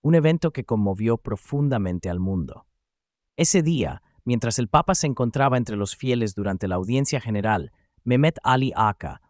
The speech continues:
un nacional turco de veintitrés años, disparó al pontífice con una pistola Browning automática de nueve milímetros.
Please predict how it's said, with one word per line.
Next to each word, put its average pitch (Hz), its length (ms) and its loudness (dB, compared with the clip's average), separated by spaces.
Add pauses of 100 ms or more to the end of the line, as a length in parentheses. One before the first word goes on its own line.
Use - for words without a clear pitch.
(120)
un 156 140 2
nacional 139 440 2
turco 120 380 -2
de 87 80 -2
veintitrés 90 560 -4
años, 82 380 -4 (240)
disparó 120 400 2
al 170 80 2
pontífice 160 640 -2
con 113 160 -2
una 127 160 0
pistola 139 500 0
Browning 117 460 0
automática 104 600 -2
de 90 120 -4
nueve 107 320 0
milímetros. 90 760 -6